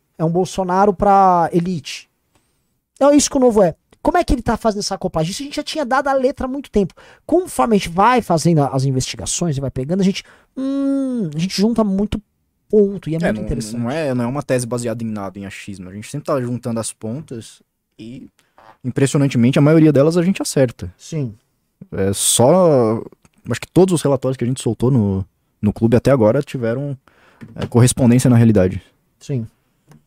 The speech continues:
Speaker 1: Sim. Galera, já entraram quatro pessoas no clube, faltam seis. Vocês
Speaker 2: Boa.
Speaker 1: têm que entrar aqui no clube, gente. Outra coisa, né, é, é, o,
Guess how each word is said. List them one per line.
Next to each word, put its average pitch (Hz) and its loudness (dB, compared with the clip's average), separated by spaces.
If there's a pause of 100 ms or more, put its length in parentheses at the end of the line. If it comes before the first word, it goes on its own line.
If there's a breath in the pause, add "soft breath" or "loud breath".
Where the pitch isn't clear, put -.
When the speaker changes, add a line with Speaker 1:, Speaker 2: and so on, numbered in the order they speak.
(160)
Speaker 1:
Sim. 117 -2 (260 loud breath)
Galera, 220 4
já 170 2
entraram 214 2 (260)
quatro 233 2
pessoas 190 2
no 160 -2
clube, 208 0
faltam 214 0
seis. - -2 (540)
Vocês 87 -4
Speaker 2:
Boa. 185 2
Speaker 1:
têm 247 4
que 277 2
entrar 262 2
aqui 302 -2
no 349 -2
clube, 277 -2
gente. 160 -6 (420 soft breath)
Outra 233 2
coisa, 202 2
né, 127 -6 (160)
é, 127 -6
é, 120 -2 (120)
o, 110 -6